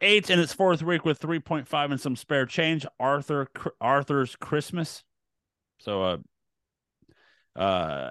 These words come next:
animated cartoon movie. Uh, number seven in its fourth week with three point seven million, uh, Hugo.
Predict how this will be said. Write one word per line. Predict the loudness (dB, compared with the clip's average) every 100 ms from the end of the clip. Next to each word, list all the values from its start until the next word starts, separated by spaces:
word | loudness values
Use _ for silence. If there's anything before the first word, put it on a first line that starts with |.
| -6
animated | 0 2 4 4 4 2 -4 -14 _ -4
cartoon | -4 0 0 2 0 -2
movie. | -4 -4 -6 -10 _ _ _ _ _ _ _ _ _ _ _
Uh, | 0 4 4
number | 6 4 4 4 4
seven | 2 2 4 4
in | 4
its | 2
fourth | 0 2 2 0
week | -4 -2
with | -4
three | -2 -2 -2
point | 0 -2 -2
seven | -4 -4 -2
million, | 0 0 0 -4 -8 _ _ _ -10
uh, | -6 -6
Hugo. | 0 4 4 6 4 2